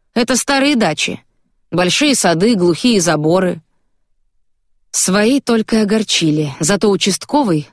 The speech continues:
обслуживавший посёлок Яковлево, слегка обнадёжил. Он сам знал, кого из дачников и как расспрашивать, и выдал Колосову по телефону полный отчёт. Гражданин Тихомиров Сергей Геннадьевич действительно проживает с середины мая с семьёй в посёлке.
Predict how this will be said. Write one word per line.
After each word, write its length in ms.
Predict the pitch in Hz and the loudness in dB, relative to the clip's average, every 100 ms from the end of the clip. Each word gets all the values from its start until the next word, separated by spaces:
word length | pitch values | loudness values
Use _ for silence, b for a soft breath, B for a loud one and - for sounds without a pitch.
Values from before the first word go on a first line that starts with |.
| _ | _
обслуживавший 760 | - 190 - 220 175 175 160 185 | -8 -4 -2 0 0 -2 -2 -2
посёлок 480 | 190 190 214 180 - | 0 0 0 0 0
Яковлево, 600 | 202 160 147 156 151 156 - - | 0 0 -2 -2 -2 -6 -12 -8
слегка 460 | - 214 - 196 | -2 -2 -2 -2
обнадёжил. 640 | 190 214 220 170 147 156 - _ _ _ _ _ _ _ - | 0 2 2 0 -4 -6 -12 _ _ _ _ _ _ _ -2
Он 180 | 262 262 | 0 2
сам 280 | 262 202 | 0 0
знал, 320 | 160 214 262 233 | 0 0 0 -2
кого 240 | 202 190 | 0 0
из 100 | 180 | 0
дачников 560 | 175 226 - 196 175 190 | -2 -2 -2 -2 -4 -4
и 60 | |
как 180 | 190 196 | -4 -2
расспрашивать, 760 | 220 - 180 147 - 113 - B B B | -2 -2 -2 -2 -4 -8 -10 B B B
и 100 | - | -2
выдал 300 | 220 233 196 | 2 2 2
Колосову 500 | 175 285 254 - 185 | 0 2 2 2 -2
по 120 | 170 180 | -2 -2
телефону 480 | 185 180 277 277 | -2 0 2 2
полный 400 | 220 254 262 226 | 2 2 2 2
отчёт. 440 | 208 - - 117 - _ _ _ _ _ _ | 0 -4 -8 -8 -12 _ _ _ _ _ _
Гражданин 640 | 185 190 190 208 247 330 | -2 0 2 2 4 4
Тихомиров 540 | 311 208 202 196 180 160 | 2 0 2 2 2 0
Сергей 320 | - 160 170 | -2 0 0
Геннадьевич 720 | 160 165 165 170 220 240 - B B - | 2 2 2 2 2 0 -2 B B -2
действительно 720 | 240 - 240 240 - 160 160 | -2 0 2 2 2 0 0
проживает 560 | 165 160 180 175 160 | 0 0 0 0 0
с 20 | - | 0
середины 500 | - 190 175 185 156 | 0 0 0 2 2
мая 320 | 175 262 262 | 2 2 2
с 60 | |
семьёй 440 | - - 185 170 208 | 0 0 2 2 0
в 80 | - | 0
посёлке. 640 | 214 - 160 147 - - | -2 -2 -4 -6 -8 -12